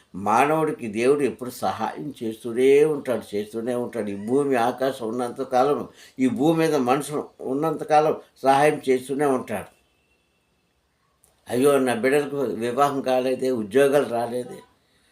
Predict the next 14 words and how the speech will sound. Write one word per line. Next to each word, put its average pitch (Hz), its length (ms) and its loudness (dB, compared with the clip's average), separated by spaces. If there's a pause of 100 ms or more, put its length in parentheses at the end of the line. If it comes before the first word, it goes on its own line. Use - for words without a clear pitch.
(120)
నా 147 80 6
బిడ్డలకు 143 400 2
స్థిరం 127 420 0
లేదే" 139 460 4 (280)
అని 101 140 -6
భయపడే 117 480 0
తల్లిదండ్రులు 120 640 -6
లేకపోలేదు, 107 720 -6 (560)
కుటుంబ 143 320 -2
సభ్యులు 151 440 0
లేకపోలేదు. 135 840 -2 (1600)
కానీ 165 340 4
దేవుడు 160 300 2
అంటున్నాడు, 127 640 -4